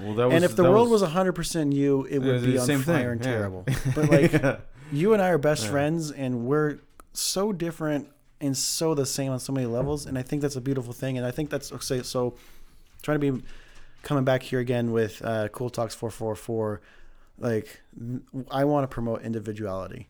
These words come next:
Speaker 2: I wanna promote,
Speaker 1: Ye-,
Speaker 2: like,
Speaker 1: yeah, definitely, for
Speaker 2: the
Speaker 1: sure.
Speaker 2: differences and celebrating that and having fun along the way.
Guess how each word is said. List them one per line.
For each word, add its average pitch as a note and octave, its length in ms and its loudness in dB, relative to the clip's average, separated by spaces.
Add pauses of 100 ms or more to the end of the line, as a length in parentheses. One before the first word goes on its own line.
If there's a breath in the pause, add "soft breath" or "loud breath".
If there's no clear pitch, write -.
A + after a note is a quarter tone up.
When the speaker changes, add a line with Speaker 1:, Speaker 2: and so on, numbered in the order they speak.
Speaker 2:
I A2 100 -6
wanna A#2+ 240 -2
promote, A#2+ 340 0
Speaker 1:
Ye-, A2+ 80 -2
Speaker 2:
like, A2+ 160 0
Speaker 1:
yeah, C3 120 2
definitely, G#2+ 440 -2
for G#2 120 -6
Speaker 2:
the C3 60 0
Speaker 1:
sure. A#2 100 -2
Speaker 2:
differences E3 680 0
and C3 160 -4
celebrating B2+ 580 -2
that A#2+ 200 -6
and A#2 100 -10
having A#2 340 -4
fun G#2+ 420 -8
along G#2 280 -8
the G2+ 100 -6
way. F#2 280 -8